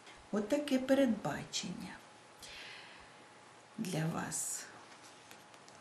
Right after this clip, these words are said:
у коханні. Що ж приготувала для вас доля у вашій фінансовій сфері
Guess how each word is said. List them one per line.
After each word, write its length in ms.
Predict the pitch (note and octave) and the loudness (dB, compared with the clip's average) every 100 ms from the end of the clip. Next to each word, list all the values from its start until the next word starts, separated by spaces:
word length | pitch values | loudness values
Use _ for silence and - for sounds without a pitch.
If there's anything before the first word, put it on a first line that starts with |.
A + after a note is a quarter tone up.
| - - - - - - - - - - - - - - - - - - - - - - - - - - - - - | -20 -20 -20 -20 -20 -20 -20 -20 -20 -20 -20 -20 -20 -20 -20 -20 -20 -20 -20 -20 -20 -20 -20 -20 -20 -20 -20 -20 2
у 100 | B3+ | 6
коханні. 720 | B3 - F#3 F3 - F#3 D#3 D3+ - - - - - - - - - - - - - - - - - - - - - - - - | 6 4 -2 -2 -2 -2 0 -2 -6 -12 -16 -18 -20 -20 -20 -20 -20 -20 -20 -20 -20 -20 -20 -20 -20 -20 -20 -20 -20 -20 -20 -2
Що 300 | - - B3 | 2 8 8
ж 80 | - | 8
приготувала 1040 | - D4 D#4 D#4 F4+ D#4+ A3 F#3 D#3+ D#3+ | 6 6 6 6 10 12 12 12 12 10
для 260 | D#3 F3 G3 | 10 12 12
вас 240 | E3+ B2 - E3 | 10 4 0 2
доля 480 | F3+ G3 E3 E3+ B3 E4 - - - - - | 8 8 10 8 8 6 -2 -14 -20 -8 0
у 100 | F3 | 2
вашій 480 | D3+ D3 C#3+ - F3+ | 2 0 0 0 2
фінансовій 880 | - B3+ F4+ F4+ F4 - - - - | 8 12 12 12 12 6 0 -2 2
сфері 540 | - - E3+ B2 - | 2 8 8 8 2